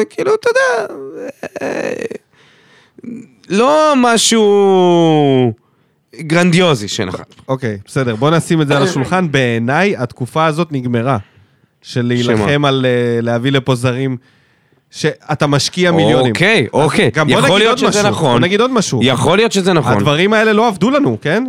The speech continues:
Speaker 2: מי, עם מי
Speaker 1: בדיוק
Speaker 2: הצלחנו?
Speaker 1: בגלל זה.
Speaker 2: עם מי הצלחנו? עם טוני מ-, מרעננה, אוגו ב-, ממבחנים, אובידיו שהסתכסך במועדון
Speaker 1: יס,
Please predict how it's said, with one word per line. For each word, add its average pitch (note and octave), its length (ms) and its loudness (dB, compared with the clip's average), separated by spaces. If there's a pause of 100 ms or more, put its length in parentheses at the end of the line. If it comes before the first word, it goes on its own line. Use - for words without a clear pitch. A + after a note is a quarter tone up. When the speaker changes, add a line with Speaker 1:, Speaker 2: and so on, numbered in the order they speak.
Speaker 2:
מי, F#3 240 0
עם F3 100 2
מי A#3 140 2
Speaker 1:
בדיוק B3 160 -2
Speaker 2:
הצלחנו? D3 220 2
Speaker 1:
בגלל G3 180 2
זה. A#3+ 100 2 (160)
Speaker 2:
עם G#3 80 0
מי C#4 80 2
הצלחנו? C3 400 -2
עם D3 140 2
טוני G#3+ 340 0
מ-, F#3+ 400 2
מרעננה, E3 640 0 (480)
אוגו G#3+ 500 2 (140)
ב-, E3+ 160 0
ממבחנים, F3+ 840 0 (280)
אובידיו G#3 600 2
שהסתכסך E3+ 1040 -2
במועדון G#3+ 600 2
Speaker 1:
יס, C#3 40 2